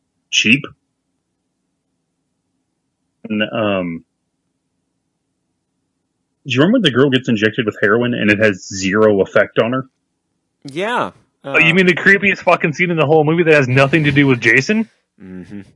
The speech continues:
Speaker 3: Where she gets held up at gunpoint, kidnapped, doped up with drugs, and about to be raped? Yeah, yeah, I remember that scene.
Speaker 2: Yeah, it's weird.
Speaker 1: Um, hard no on pretty much all of that.
Speaker 2: <laughs>
Speaker 1: Uh,
Speaker 3: <laughs> I'm good with that.
Speaker 2: Yeah.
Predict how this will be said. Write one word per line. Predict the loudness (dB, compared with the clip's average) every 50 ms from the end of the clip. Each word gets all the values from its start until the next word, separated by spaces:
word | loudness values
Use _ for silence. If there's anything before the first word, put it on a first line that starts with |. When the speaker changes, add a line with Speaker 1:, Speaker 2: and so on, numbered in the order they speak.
| _ _ _ _ _ _
Speaker 3:
Where | -2 0
she | 2 2 2
gets | 2 0 0 0
held | 0 2 2 4 4
up | 2 4 4
at | 2 2 4
gunpoint, | 2 2 2 2 0 2 2 2 0 -2
kidnapped, | 0 0 0 2 2 2 2 2 0 -4 0
doped | 2 2 2 2 2 0
up | 2 2
with | 2 0 0
drugs, | 2 2 4 4 2 2 0
and | 0 0
about | 0 2 2 0 0 0
to | -2
be | -4 -4
raped? | -2 0 2 0 0 0 -2 -8 -10 _
Yeah, | 2 4 4 4 2 0 0
yeah, | 2 2 2
I |
remember | 4 2 2 4 4
that | 2 2 2
scene. | 2 2 2 2 2 -2 -6 _ _ _ _ _ _ _ _ _ _ _ _ _ _ _ -20 -18 -10
Speaker 2:
Yeah, | -4 0 0 0
it's | 0 0 -2
weird. | -2 0 0 0
Speaker 1:
Um, | -2 -6 -16 -6 -6 -4 -4 -4 -10 -18 _ _ _ _ _ _ _ _ _ _ _ _ _ _ _ _ _ _ _ _ _ _ _ _ _ _ _ _ _ _ _ _
hard | 0 0 2 4 4 2 0 0
no | 0 0 2 2 2
on | 2 0 0 0
pretty | 0 0 0 0
much | -2 -2 0 2
all | 2 2 4
of | 2 0
that. | -2 -4 -4 -6 -4 -2 -2 -2 -2 -2 -2 0 0 0 2
Speaker 2:
<laughs> | 2 2
Speaker 1:
Uh, | 4 4 2 2 2
Speaker 3:
<laughs> |
I'm | 0 2 2 2 2
good | 2 2 4 4
with | 2 2 4
that. | 2 4 4 2 0 -2 -6
Speaker 2:
Yeah. | -16 -16 -12 -10 -8 -6 -6 -6 -6 -6 -6 -6 -8 -8 -10